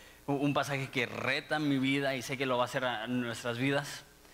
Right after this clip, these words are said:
Pero, Padre, lo que necesitamos es poder de tu Espíritu Santo, porque no podemos aplicar las palabras de esta,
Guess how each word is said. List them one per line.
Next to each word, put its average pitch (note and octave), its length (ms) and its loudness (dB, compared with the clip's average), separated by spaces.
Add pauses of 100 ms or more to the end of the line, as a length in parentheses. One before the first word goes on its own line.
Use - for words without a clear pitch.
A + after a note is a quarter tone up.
(120)
Pero, C3 160 0
Padre, D3 300 2
lo C3+ 140 0
que C3+ 80 -2
necesitamos D#3 580 0
es D#3 160 0
poder C#3 320 2
de D3+ 100 0
tu C3 120 -4
Espíritu C#3 340 -2
Santo, C#3+ 340 0
porque A#2+ 480 -2 (200)
no D3+ 120 0
podemos D#3+ 380 0
aplicar B2+ 380 -2
las C#3+ 160 -2
palabras C3+ 360 2
de C3 60 -2
esta, B2+ 420 -2